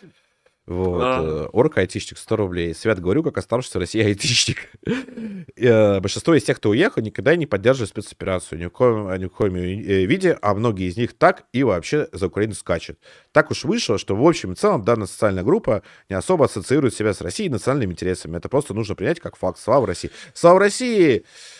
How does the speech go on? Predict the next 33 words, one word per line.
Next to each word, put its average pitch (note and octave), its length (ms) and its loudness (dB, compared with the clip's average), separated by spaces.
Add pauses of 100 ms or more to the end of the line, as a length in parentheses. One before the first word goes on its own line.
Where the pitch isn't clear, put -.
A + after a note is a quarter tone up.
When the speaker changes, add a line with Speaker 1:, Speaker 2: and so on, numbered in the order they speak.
(100)
Speaker 1:
Ну, C#3 80 -2
знаете, E3 460 4
я C#3 180 6
знаю D#3 180 4
людей, C#3 240 6
которые C#3+ 320 2
по-, C3 200 0
себя A2 140 -2
поддерживают G2 480 0
Россию, B2+ 500 0
вот, F#2+ 360 0
но G#2 60 0
они G#2+ 180 0
уехали, E2 400 -6
например. - 420 -18 (160)
Вот E2 220 -14
лично D#2 260 -14
знаю. - 240 -20 (460)
Speaker 2:
Да, C3+ 220 -8
это A2+ 180 -16 (100)
Speaker 1:
Они, B2+ 240 6
правда, C#3+ 240 4
не B2 80 2
айтишники, C3+ 720 0
э, F#2+ 180 0
вот, F#2+ 340 2
но A2+ 360 2
тем F2+ 200 -6
не F#2 80 -4
менее, E2 400 -6 (180)
вот. E2+ 380 -6 (1300)
В A2 60 0
общем, F2 1120 -6